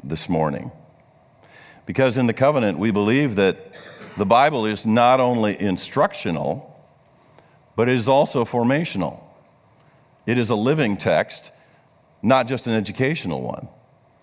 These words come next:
And so it reveals the triune God as demonstrated in the very life of Jesus. Here's a core definition right out of your pamphlet there.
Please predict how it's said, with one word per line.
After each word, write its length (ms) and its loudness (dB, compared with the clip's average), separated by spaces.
And 140 -8
so 180 2
it 80 2
reveals 720 2
the 120 -6
triune 640 2
God 600 4
as 260 -2
demonstrated 800 -2
in 160 -4
the 60 -2
very 300 0
life 580 0
of 160 -4
Jesus. 680 -4
Here's 220 -4
a 40 -4
core 260 0
definition 720 -2
right 280 2
out 200 4
of 200 -4
your 160 -4
pamphlet 600 -4
there. 220 -8